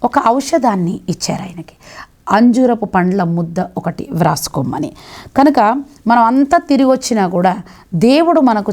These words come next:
చెప్పిన ఔషధం నీకు అది తెలియచేస్తాడేమో, ఆ టైంకి నీ దగ్గరికి పనిచేసే ఒక ఔషధాన్ని నీకు దేవుడు తీసుకొస్తాడేమో. ఎందుకు ప్రయత్నించకూడదు? దేవుని దగ్గరికి రా, ఔషధం దగ్గరికి కాదు, ముందు దేవుని దగ్గరికి రా.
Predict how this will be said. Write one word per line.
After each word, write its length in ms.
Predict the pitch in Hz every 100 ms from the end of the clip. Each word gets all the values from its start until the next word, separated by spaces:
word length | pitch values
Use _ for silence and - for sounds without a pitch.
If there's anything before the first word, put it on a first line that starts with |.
| -
చెప్పిన 300 | 190 220 214 -
ఔషధం 520 | 196 196 196 175 175 - - -
నీకు 240 | 247 262 247
అది 140 | 220
తెలియచేస్తాడేమో, 1000 | 214 180 208 220 254 254 233 220 214 208 - - 196
ఆ 80 |
టైంకి 400 | 202 214 240 269
నీ 140 | 240 220
దగ్గరికి 400 | 202 202 269 247
పనిచేసే 640 | - 214 254 262 339 349
ఒక 220 | 302 -
ఔషధాన్ని 640 | 214 214 233 202 180 180 170 - - -
నీకు 220 | 196 185
దేవుడు 280 | 170 180 202
తీసుకొస్తాడేమో. 840 | 208 196 - 214 - 202 196 247 - - _ 185
ఎందుకు 260 | 208 226
ప్రయత్నించకూడదు? 840 | 220 226 233 240 240 233 233 247 - - - 180
దేవుని 340 | 262 320 285
దగ్గరికి 380 | 202 196 180 180
రా, 280 | 180 160 175 - - -
ఔషధం 480 | 214 262 285 240 240
దగ్గరికి 300 | 180 175 -
కాదు, 380 | - 180 - 175
ముందు 180 | 190 180
దేవుని 360 | 190 226 247
దగ్గరికి 340 | 214 175 170 165
రా. 160 | 170